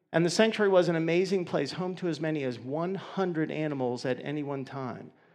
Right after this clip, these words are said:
Twenty-five horses, twenty-three dogs, nine potbelly pigs, goats and sheep and ducks and geese and bunnies and birds. We had fish, we had turtles.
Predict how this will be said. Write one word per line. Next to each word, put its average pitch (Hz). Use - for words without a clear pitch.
Twenty-five 151
horses, 139
twenty-three 143
dogs, 131
nine 135
potbelly 131
pigs, 131
goats 135
and 110
sheep 139
and 110
ducks 135
and 117
geese 135
and 110
bunnies 131
and 120
birds. 131
We 127
had 127
fish, -
we 135
had 113
turtles. 160